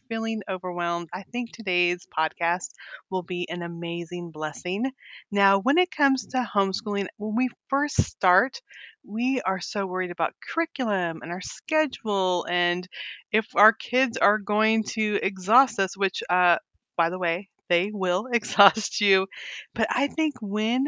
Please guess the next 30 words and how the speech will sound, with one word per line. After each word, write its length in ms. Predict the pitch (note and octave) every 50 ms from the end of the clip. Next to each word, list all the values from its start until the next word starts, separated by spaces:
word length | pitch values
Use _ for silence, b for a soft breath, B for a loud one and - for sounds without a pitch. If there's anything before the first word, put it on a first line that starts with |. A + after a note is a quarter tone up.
| - - -
parents 440 | - G#3+ G3 F#3+ F#3+ F#3 G3+ - -
start, 300 | - F3 E3+ F3 - -
there's 220 | A3+ A3 - -
some 140 | B3+ B3 A#3+ - _ -
other 380 | A3+ A#3 A#3+ A#3+ B3+ B3+ A#3+ - _
things 380 | - F#3 F3+ F3+ F#3 F#3 F3+ -
they 180 | - F#3 F#3 F3+
need, 480 | F3 F3 F3 F3 F3 F3+ F#3+ G3 G3+ - B B B B B B B -
even 400 | A3 A#3 A#3 G#3 C4 C4 B3 A3
more 520 | F#3+ F#3 F#3 F#3+ F#3+ G3 G3 G3 G#3 G3+ -
than 300 | - F3+ F3 F3 F3+ F3
knowing 480 | E3+ E3 E3 E3+ F3 F3 F3+ F3+ F3+ F3
the 140 | E3+ D#3+ -
correct 460 | - - - E3 D#3+ D#3+ - - -
math 500 | D#3+ D#3+ D#3+ D3+ D3+ D#3 F#3 - - -
book 180 | - A#3+ A#3 - -
to 60 | -
purchase, 440 | A#3 - A#3+ A#3+ - - B3 A#3+ - -
and 220 | G#3 G3 G3 F#3+
that 240 | - A3+ A#3+ B3+ - -
is 220 | G#3 G#3 G3 F3+
more 320 | F#3+ F#3 F3+ F3+ F3+ F3+ - B B B B B B B -
internal 580 | G3 G#3 G#3+ G3+ - - - G3+ F#3 F3+ E3+ - -
things 300 | C3+ G#2+ G2+ - - -
that 100 | - F#3
will 140 | F#3+ F#3+
kinda 420 | - - - A#3+ C4 C4+ C4+ C4+ A#3+ - - _
hold 400 | G3 G3 G#3+ A#3 A3 G#3 G3 -
you 160 | G#3+ G#3+ A3+
together 540 | A3 A3+ G3+ F#3 F3+ F3+ G3 G#3+ A#3 B3